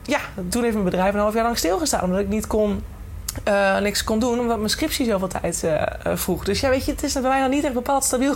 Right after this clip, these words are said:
<laughs> geweest. En dat is bij mij ook wel een zoektocht geweest. Dus weet je, dat is ook logisch en dat is helemaal oké. Maar mijn onderbewustzijn, dat,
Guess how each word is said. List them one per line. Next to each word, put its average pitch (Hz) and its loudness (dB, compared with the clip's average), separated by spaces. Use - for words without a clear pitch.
<laughs> - 0
geweest. 185 0
En 277 0
dat 285 2
is 302 2
bij 233 -2
mij - 0
ook 294 0
wel 320 0
een 262 0
zoektocht 185 0
geweest. 156 0
Dus 220 -2
weet 247 -2
je, 254 0
dat 226 -2
is - -2
ook 185 0
logisch 196 0
en 180 -2
dat - -2
is 208 -2
helemaal 208 -2
oké. 196 -2
Maar 240 0
mijn 226 0
onderbewustzijn, 285 0
dat, - -4